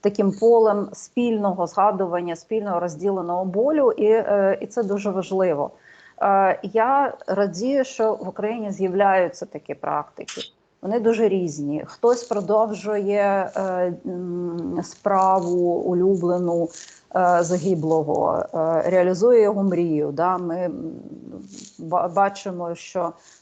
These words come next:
там, наприклад, там відкриваються кафе, та людина мріяла відкрити саме так, так, таке кафе, такий бар, і його родичі, його друзі реалізують цю ідею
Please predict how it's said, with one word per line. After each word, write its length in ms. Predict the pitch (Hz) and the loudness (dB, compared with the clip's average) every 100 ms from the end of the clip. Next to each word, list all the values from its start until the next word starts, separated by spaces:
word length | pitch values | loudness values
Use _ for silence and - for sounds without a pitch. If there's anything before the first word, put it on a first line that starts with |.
| _ | _
там, 460 | 165 160 151 147 135 151 | 0 2 0 -6 -8 -10
наприклад, 540 | 170 190 220 196 175 | -6 -2 0 2 0
там 160 | 170 165 | 0 -2
відкриваються 840 | 180 - 196 208 226 202 196 202 175 | -6 -4 0 2 2 2 -4 -8 -4
кафе, 640 | 175 180 247 262 285 277 277 - _ - | -2 -2 -2 0 0 -2 -8 -20 _ -4
та 160 | 185 | -2
людина 400 | 190 196 240 254 | 2 2 2 0
мріяла 640 | 208 208 254 269 214 185 175 | 0 2 2 4 4 4 0
відкрити 520 | 175 - 220 233 185 | -4 -2 -2 -2 -6
саме 420 | - 208 180 165 | 0 -2 0 -6
так, 160 | - - | -8 -6
так, 320 | 190 180 _ - | -6 -6 _ -8
таке 280 | 196 202 | -4 -4
кафе, 320 | 196 180 247 254 | 0 -2 -2 -4
такий 300 | 202 202 190 | -4 -4 0
бар, 320 | 208 240 - | 2 2 0
і 280 | 202 202 - | -2 -2 -2
його 500 | 196 185 190 190 170 | -4 -4 -2 0 0
родичі, 540 | 190 226 233 208 202 190 | 0 0 2 0 -2 -4
його 180 | 185 180 | -4 -4
друзі 460 | 196 240 220 202 | -2 -2 0 0
реалізують 600 | 180 175 175 170 190 180 | 0 -2 -4 -4 -4 -4
цю 100 | - | -4
ідею 520 | 185 165 233 247 220 | -6 0 2 2 0